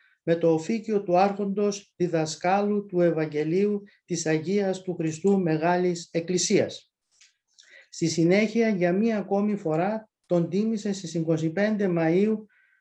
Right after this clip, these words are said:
του δύο χιλιάδες πέντε με το Σταυρό του Αγίου Αποστόλου Ανδρέα. Ο Σταυρίδης δίδαξε και υπηρέτησε το Οικουμενικό Πατριαρχείο Ευόρκος και τιμιότατα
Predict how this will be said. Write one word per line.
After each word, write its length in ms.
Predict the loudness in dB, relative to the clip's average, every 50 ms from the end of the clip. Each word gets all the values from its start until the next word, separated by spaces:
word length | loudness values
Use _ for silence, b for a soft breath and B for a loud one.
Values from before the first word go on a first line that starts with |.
| b _
του 120 | _ -4
δύο 240 | -2 0 2 2 0
χιλιάδες 600 | 0 0 0 0 2 2 2 2 2 0 -2 -2
πέντε 360 | 0 0 0 2 0 0 -2
με 120 | -2 -2 -2
το 120 | -2 -4
Σταυρό 520 | -4 -2 -4 -2 0 0 0 2 0 -2 -4
του 160 | -2 -2 0
Αγίου 480 | 0 0 0 0 0 0 0 -2 -4 -6
Αποστόλου 760 | -6 -6 -4 -6 -8 -10 0 4 4 6 6 4 2 -2 -4 -2
Ανδρέα. 540 | 0 0 2 4 4 2 2 0 -4 -10 _ _ _ _ _ _ _ _ _ _ _ _ _ _ _ _ _ _ _ _ _
Ο 100 | -8 -4
Σταυρίδης 680 | 0 0 0 0 2 2 2 2 2 2 0 0 -2 -6
δίδαξε 640 | -4 0 0 0 2 0 -2 -4 -4 -6 -8 -8
και 200 | -8 -2 0 0
υπηρέτησε 640 | 0 2 2 4 4 4 4 4 0 -4 -6 -6 -4
το 120 | 0 0 0
Οικουμενικό 600 | 0 0 -2 0 0 0 0 0 -2 -2 -2 0
Πατριαρχείο 920 | 0 -2 -2 0 0 0 0 0 -2 -4 -4 -2 -2 0 0 -2 -4 -2
Ευόρκος 680 | -2 -2 0 0 2 0 0 0 -2 -4 -6 -6 -6 -6
και 140 | -2 -2 -2
τιμιότατα 960 | 0 0 0 2 2 4 4 2 2 0 -2 -4 -2 -2 -2 -2 -4 -4